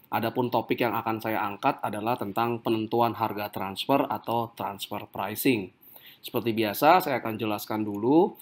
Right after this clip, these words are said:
terkait dengan konsep singkat, eh, transfer pricing,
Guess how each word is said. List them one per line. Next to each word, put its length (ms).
terkait 400
dengan 400
konsep 480
singkat, 480
eh, 320
transfer 400
pricing, 640